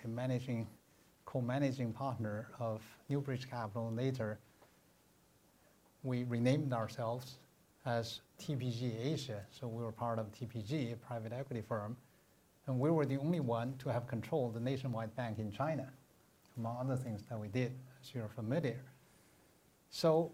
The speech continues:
even when we controlled Shenzhen Development Bank, we would not lend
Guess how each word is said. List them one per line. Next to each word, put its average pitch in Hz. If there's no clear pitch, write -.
even 247
when 143
we 170
controlled 117
Shenzhen 156
Development 120
Bank, 143
we 175
would 175
not 127
lend -